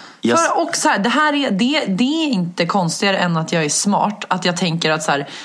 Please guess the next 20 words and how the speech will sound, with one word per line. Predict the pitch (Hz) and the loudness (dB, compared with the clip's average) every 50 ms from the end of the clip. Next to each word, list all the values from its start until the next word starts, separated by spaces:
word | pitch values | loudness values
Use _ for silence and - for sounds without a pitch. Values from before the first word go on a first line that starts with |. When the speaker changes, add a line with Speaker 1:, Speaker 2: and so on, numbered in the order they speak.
| - - - | -18 -10 -4
Speaker 2:
ju | 185 196 | -2 0
mindre | 202 220 262 294 285 269 233 226 226 | 0 2 2 2 2 0 0 0 -2
tankar | 220 - 185 165 147 - - 147 147 | -2 -2 -2 -2 -2 -2 -2 -2 0
och | - 170 | 0 0
ju | 170 165 | 0 0
mindre | 175 190 190 185 165 160 | 0 0 0 0 -2 -2
saker | - 170 156 151 - - 160 151 | 0 -2 -2 -2 -2 -2 -2 0
man | 151 156 151 147 | 0 0 0 0
har | 151 151 143 | 0 0 0
i | 143 | 0
huvudet, | 147 156 170 147 - 170 165 - - - - - - _ _ - | 0 -2 -2 -2 -2 -4 -4 -4 -6 -8 -8 -8 -10 _ _ -4
desto | - 170 165 - - - | -4 -2 -2 -2 -4 -4
enklare | - 175 156 143 - 165 147 147 | -2 -2 -4 -4 -2 -2 -2 -2
blir | 143 147 147 | -2 -2 -2
livet. | 143 143 139 - - - - - - - - - - - - - - | -2 -2 -2 -2 -4 -6 -10 -12 -16 -16 -16 -20 -20 -20 -20 -14 -8
Så | - - 190 | -4 -2 0
jag | 185 170 | 0 0
sätter | - - 294 294 294 - 233 | 0 0 0 0 0 0 -2
ett | 214 214 - | 0 0 0
alarm | 170 175 196 240 220 147 139 170 202 233 269 | 0 2 2 2 2 0 0 0 0 0 -2